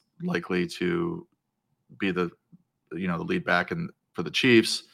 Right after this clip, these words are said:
So, yeah, I agree. Like, A J Dillon is not somebody that you're scared of unless there's a Aaron Jones injury. I mean, that's, it just hasn't happened for him yet.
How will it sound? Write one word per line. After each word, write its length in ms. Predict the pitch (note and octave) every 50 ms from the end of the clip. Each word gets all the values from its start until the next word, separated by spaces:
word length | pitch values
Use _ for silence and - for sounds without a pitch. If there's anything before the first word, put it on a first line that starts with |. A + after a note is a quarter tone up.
| - - - - _ - - _ _ _
So, 640 | - - - A#2 A2+ A2 G#2+ G#2 G2 - - - - -
yeah, 140 | A#2+ A2 F#2+
I 140 | F2+ G2 G#2
agree. 320 | G#2 F#2 G#2+ G#2+ G2+ G2+
Like, 300 | G2 - F#2+ F#2+ F2+ - F2+ - - -
A 100 | G#2 G#2
J 140 | F2+ G2+ F2+
Dillon 500 | E2+ F#2+ F#2 F#2 F#2 F#2 F2+ F2 F2 G2+
is 180 | - F2 E2
not 360 | F2 F#2 F2+ F2 E2+ E2+ E2+ - - _ _ _ _ _ _
somebody 360 | - - G#2 F#2 F2+ F#2 F2
that 180 | F2 E2 E2 -
you're 120 | F2 F2+
scared 340 | E2+ - - G2+ F#2+ F#2+ F2+
of 300 | F2+ F2+ F2+ F2 - - - _ _
unless 520 | - F#2 F#2 F#2 F#2 F2+ F2 - - - - -
there's 200 | F#2 F2 E2+ E2+
a 280 | F2 F2 E2+ E2+ E2+ - _ _ _ _ _ _ _ G2+
Aaron 220 | G2+ F#2 F2 F2
Jones 640 | G2 A2 C3 B2 A2 G2+ - - - - - - _ _ -
injury. 300 | G2 F#2 E2+ F2 D#2+ E2+
I 40 | F2
mean, 100 | F2+ F2+
that's, 320 | F2 F#2+ - - - - _ _ - - - - - - _ _ _ -
it 60 | A#2+
just 160 | A#2 C#3 B2+
hasn't 320 | D3 D3 D3 C3+ C3 A2 G2
happened 340 | A2+ A2 A#2 - G#2+ F#2 F2+
for 120 | - F2
him 180 | F#2 F#2 F2 E2+
yet. 240 | F2 E2+ E2+ D2